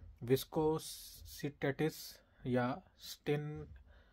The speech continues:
ਸਟਿਕਨੈਸ ਦੀ ਖਾੜੀ ਜਿਹੜਾ ਉਹ ਕਿਹਾ ਜਾਂਦਾ ਆ। ਜੇਕਰ ਏਦਾਂ ਹੋਇਆ ਤਾਂ ਇਕਵੰਜਾ ਸਾਲ ਦੇ ਵਿੱਚ ਪਹਿਲੀ ਵਾਰੀ ਅਮੈਰ-, ਕੋਈ ਅਮਰੀਕੀ 에ਅਰਕ੍ਰਾਫਟ ਚੰਦ ਦੀ ਜ਼ਮੀਨ 'ਤੇ ਉਤਰੇਗਾ। ਇਸ ਤੋਂ ਪਹਿਲਾਂ ਉੱਨੀ ਸੌ ਬਹੱਤਰ ਦੇ ਵਿੱਚ ਅਮਰੀਕੀ ਸਪੇਸ ਏਜੰਸੀ ਨਾਸਾ ਦੇ ਅਪੋਲੋ ਸਤਾਰਾਂ ਨੇ ਸੌਫਟ ਲੈਂਡਿੰਗ ਕੀਤੀ ਸੀਗੀ ਤੇ ਇਸ ਤੋਂ ਬਾਅਦ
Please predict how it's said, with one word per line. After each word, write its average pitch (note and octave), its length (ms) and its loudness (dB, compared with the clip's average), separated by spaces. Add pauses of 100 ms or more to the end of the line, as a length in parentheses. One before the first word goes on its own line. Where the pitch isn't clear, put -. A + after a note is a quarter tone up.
(140)
ਸਟਿਕਨੈਸ F3 600 6
ਦੀ D#3 300 -4
ਖਾੜੀ A#2 240 -2
ਜਿਹੜਾ A#2 200 -2
ਉਹ A2+ 160 -4
ਕਿਹਾ G#2+ 220 -6
ਜਾਂਦਾ G2 360 -4
ਆ। A#2 120 -16 (480)
ਜੇਕਰ B2 200 -2
ਏਦਾਂ A#2+ 220 0
ਹੋਇਆ A#2+ 160 0
ਤਾਂ B2+ 120 -4
ਇਕਵੰਜਾ A#2+ 320 -2
ਸਾਲ A#2 240 -4
ਦੇ A#2 60 -4
ਵਿੱਚ A#2 180 -8
ਪਹਿਲੀ B2+ 280 -4
ਵਾਰੀ B2+ 320 -4
ਅਮੈਰ-, A#2 420 0
ਕੋਈ A#2 360 -4 (300)
ਅਮਰੀਕੀ A#2+ 360 -4
에ਅਰਕ੍ਰਾਫਟ A#2 580 -4
ਚੰਦ A2+ 260 -6
ਦੀ A2+ 160 -6
ਜ਼ਮੀਨ A2 300 -8
'ਤੇ G#2 120 -8
ਉਤਰੇਗਾ। A#2+ 420 -6 (420)
ਇਸ A2+ 80 -6
ਤੋਂ B2 120 -4
ਪਹਿਲਾਂ A#2+ 180 -4
ਉੱਨੀ A#2+ 100 -6
ਸੌ - 120 -8
ਬਹੱਤਰ A2+ 280 -8
ਦੇ A2 100 -8
ਵਿੱਚ A#2 180 -8
ਅਮਰੀਕੀ A2+ 360 -6
ਸਪੇਸ A#2 300 -6
ਏਜੰਸੀ A2+ 300 -8
ਨਾਸਾ A#2+ 440 -4 (500)
ਦੇ B2 140 2
ਅਪੋਲੋ B2 380 -2
ਸਤਾਰਾਂ A2+ 360 -2
ਨੇ A#2 80 -4
ਸੌਫਟ G#2+ 320 -4
ਲੈਂਡਿੰਗ A2 280 -4
ਕੀਤੀ A2 260 -6
ਸੀਗੀ A#2 220 -6
ਤੇ A#2 100 -6
ਇਸ G#2 100 -6
ਤੋਂ A#2 140 -6
ਬਾਅਦ A2+ 380 -2